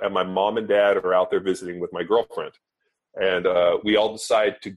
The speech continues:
go see the movie 'cause my mom's like, "Oh my God, we gotta go see this movie." And, and so, uh, you know, just mind you, there's really no social media at this time. There's no, like, in-, like,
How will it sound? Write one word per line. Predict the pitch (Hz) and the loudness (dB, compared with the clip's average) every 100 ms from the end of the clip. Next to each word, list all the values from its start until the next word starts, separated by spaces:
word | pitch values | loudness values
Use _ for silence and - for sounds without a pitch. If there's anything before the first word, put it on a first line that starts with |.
| - | -2
go | 98 101 | 0 0
see | - 107 | -6 -6
the | 98 | -6
movie | 95 98 98 | -4 -4 -4
'cause | 92 95 | -6 -6
my | 90 | -4
mom's | 90 92 92 90 | -2 0 -2 -4
like, | 87 85 | -6 -2
"Oh | 101 | -2
my | 98 | 0
God, | 92 92 90 | 2 2 2
we | 90 | -2
gotta | 90 90 | -6 -6
go | 87 | -8
see | - | -10
this | 87 104 | -12 -6
movie." | 107 101 101 95 92 | -6 -4 -6 -4 -6
And, | 85 85 87 - | -8 -16 _ -12
and | 87 87 | -10 -8
so, | 85 87 87 85 _ _ _ - 87 | -2 0 0 -4 _ _ _ -6 0
uh, | 85 78 82 - | 0 0 -4 -4
you | 104 | -4
know, | 87 82 _ - | -4 -8 _ -10
just | 117 110 101 | -4 -2 0
mind | 104 101 | -2 -2
you, | 107 95 | -4 -2
there's | 92 - | -2 0
really | 120 135 | -2 0
no | 127 | -2
social | 107 - 113 107 - | -2 -2 -4 -4 -6
media | 92 92 92 92 82 | -6 -4 -2 0 -2
at | - | -4
this | - - 85 | -16 -14 -8
time. | 82 82 | -6 -6
There's | 82 82 - | -8 -12 -6
no, | 95 95 | -2 0
like, | 95 87 | 0 -2
in-, | 92 92 | -4 -2
like, | 87 | -2